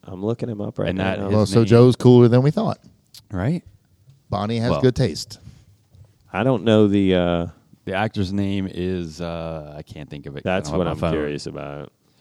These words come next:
Speaker 2: right off the bat, but, uh,
Speaker 1: Uh, Maxwell Caulfield.
Speaker 2: yeah, that dude. Been in a lot of stuff.
Speaker 1: Has he?
Speaker 2: Yeah, but since Grease two, I mean, he's probably hadn't been in a lot of stuff lately.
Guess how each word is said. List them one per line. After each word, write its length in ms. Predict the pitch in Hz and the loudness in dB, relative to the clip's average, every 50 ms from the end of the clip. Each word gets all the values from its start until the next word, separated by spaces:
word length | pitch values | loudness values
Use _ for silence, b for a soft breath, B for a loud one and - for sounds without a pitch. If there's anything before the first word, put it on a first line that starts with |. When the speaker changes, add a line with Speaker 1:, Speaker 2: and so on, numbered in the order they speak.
| _ _ _ _ _ - | _ _ _ _ _ -10
Speaker 2:
right 240 | - 87 85 80 | -6 -4 -4 -2
off 180 | 80 76 73 - | -2 -4 -6 -8
the 80 | - 76 | -8 -6
bat, 300 | 82 82 76 71 69 - | -4 -4 -4 -4 -6 -8
but, 160 | - 78 71 71 | -8 -8 -6 -6
uh, 220 | 73 71 69 73 - - _ _ _ _ _ _ _ _ _ - - | -8 -8 -10 -12 -14 -20 _ _ _ _ _ _ _ _ _ -16 -12
Speaker 1:
Uh, 320 | - 180 190 185 170 156 139 - _ _ _ | -10 -10 -8 -8 -8 -10 -10 -12 _ _ _
Maxwell 500 | - 110 120 135 147 - 147 139 131 120 - | -4 -2 0 0 0 2 2 4 4 4 2
Caulfield. 840 | - - - - 110 110 117 - - 85 76 73 67 69 65 - - - | -2 -4 -4 0 0 0 0 -2 -4 -4 -4 -4 -6 -8 -12 -14 -16 -8
Speaker 2:
yeah, 280 | - 92 90 76 67 - - _ _ _ _ _ _ _ _ - | -4 -2 -2 -2 -4 -8 -16 _ _ _ _ _ _ _ _ -8
that 160 | - 101 82 69 | -6 -6 -6 -6
dude. 280 | 76 71 71 - - _ _ _ _ _ _ _ _ _ _ _ _ _ _ _ _ _ _ _ _ _ - | -6 -8 -8 -10 -12 _ _ _ _ _ _ _ _ _ _ _ _ _ _ _ _ _ _ _ _ _ -4
Been 100 | 151 147 | -4 -2
in 60 | 117 | -2
a 40 | 98 | -4
lot 220 | 87 82 71 69 | -4 -6 -6 -8
of 80 | - - | -10 -12
stuff. 260 | - - - - - - _ _ _ _ _ _ _ _ _ _ _ _ _ | -14 -16 -16 -16 -18 -20 _ _ _ _ _ _ _ _ _ _ _ _ _
Speaker 1:
Has 360 | - - 123 151 202 226 277 | -6 -2 0 0 0 2 2
he? 240 | 320 320 262 175 - _ _ _ _ _ _ _ _ _ _ - | 2 0 0 -2 -6 _ _ _ _ _ _ _ _ _ _ -8
Speaker 2:
Yeah, 320 | - 123 90 78 78 78 | -4 -2 -2 -2 -2 -4
but 280 | 78 85 87 85 - - _ - | -2 -2 -2 -4 -4 -6 _ -20
since 300 | - - - 113 95 - | -14 -10 -8 -8 -8 -8
Grease 340 | - - 98 104 101 - - | -6 -4 -2 -2 -2 -4 -6
two, 420 | - - 127 143 135 120 120 120 127 | -4 -2 -2 0 0 0 0 -2 -4
I 60 | - 104 | -6 -6
mean, 120 | 107 101 | -4 -2
he's 200 | 95 107 110 98 101 101 - 87 87 _ | -2 -2 -2 -2 -4 -6 -8 -12 -14 _
probably 220 | - 113 107 95 95 | -4 -2 0 0 2
hadn't 200 | 98 95 92 92 | 0 0 0 -2
been 120 | 92 87 85 | -2 -4 -4
in 100 | 82 85 | -6 -6
a 40 | |
lot 140 | 87 87 85 | -6 -6 -6
of 80 | 80 - | -6 -8
stuff 240 | - 80 73 - 78 | -10 -12 -10 -6 -4
lately. 440 | 80 110 143 - 90 87 101 120 | -4 -4 -4 -4 -6 -8 -8 -10